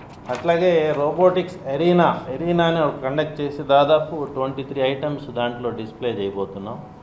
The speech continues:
ఇది పాఠశాల విద్యార్థులకు ఉద్దేశించింది, కేవలం మా స్కూలు వరకే కాకుండా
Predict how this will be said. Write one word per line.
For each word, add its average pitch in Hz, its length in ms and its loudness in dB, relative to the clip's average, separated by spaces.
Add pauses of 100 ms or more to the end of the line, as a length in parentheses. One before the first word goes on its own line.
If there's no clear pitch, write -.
(560)
ఇది 131 520 0 (100)
పాఠశాల 160 540 2
విద్యార్థులకు 135 720 -2
ఉద్దేశించింది, 107 800 -6 (260)
కేవలం 127 380 0
మా 123 160 0
స్కూలు 135 500 -6 (100)
వరకే 120 220 -6
కాకుండా 113 640 -4